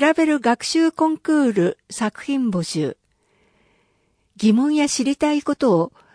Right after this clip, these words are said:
学校図書館、公立図書館の資料などを使って調べた作品、一人一点を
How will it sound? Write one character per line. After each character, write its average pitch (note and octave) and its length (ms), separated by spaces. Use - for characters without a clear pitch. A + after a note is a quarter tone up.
学 A3 200
校 D#4 220
図 C#4+ 160
書 C#4+ 160
館、 E3 400
公 C#4 260
立 D4+ 260
図 C#4 140
書 D#4+ 140
館 C#4+ 220
の B3+ 140
資 D4 200
料 D#4+ 220
な A#3+ 120
ど F#3+ 140
を E3+ 80
使 - 200
っ B3+ 60
て - 200
調 B3+ 240
べ B3+ 100
た F3+ 160
作 - 300
品、 F#3+ 240
一 - 280
人 E3 160
一 A#3 160
点 C#3+ 280
を A3+ 160